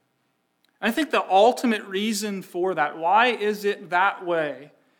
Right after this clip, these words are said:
in the household of God? Why are these the leaders that the Lord wants to give to the church and call the church to follow?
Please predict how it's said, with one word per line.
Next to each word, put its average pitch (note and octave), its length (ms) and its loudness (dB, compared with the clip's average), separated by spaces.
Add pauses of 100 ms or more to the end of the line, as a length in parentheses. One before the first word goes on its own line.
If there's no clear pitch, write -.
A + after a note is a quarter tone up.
(160)
in F3 160 -4
the E3 100 -2
household F3 520 -2
of D3+ 100 -10
God? D3 280 0
Why F#3+ 280 4
are G3+ 220 2
these A3 640 -2
the G#3 140 2
leaders F#3+ 800 -6 (400)
that F3+ 240 -2
the F3+ 100 -2
Lord F#3 340 2
wants F#3 300 -4
to F3 140 -10
give G#3 340 0
to G#3 140 -6
the F#3+ 100 -2
church F3 480 -6
and E3+ 220 -12
call F#3+ 320 4
the F#3+ 100 -2
church - 540 -8
to D#3 120 -12
follow? E3+ 540 0